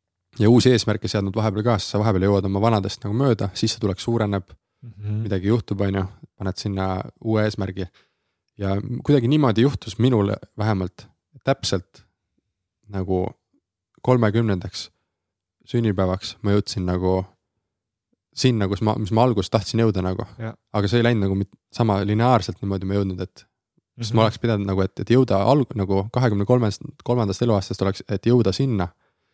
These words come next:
Speaker 1: ma oleks pidanud panema kuus kolm tuhat viissada eurot kõrvale nagu.
Speaker 2: Uh.
Speaker 1: Ja ma suutsin tolleks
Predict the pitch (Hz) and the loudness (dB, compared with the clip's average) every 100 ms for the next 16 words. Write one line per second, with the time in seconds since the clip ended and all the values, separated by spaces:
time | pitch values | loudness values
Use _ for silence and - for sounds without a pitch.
0 | _ _ 104 98 107 101 113 110 98 - | _ _ -8 -4 -4 0 2 2 0 0
1 | 135 107 - - _ _ _ _ 131 127 | 0 0 -2 -8 _ _ _ _ 2 2
2 | 107 95 117 107 - 107 101 - 107 98 | 2 0 0 0 0 0 0 0 2 2
3 | 95 92 98 - - - - - 104 98 | 0 -4 -6 -8 -20 -18 -18 -8 -4 0
4 | 120 110 110 104 - | 0 0 -2 -2 -4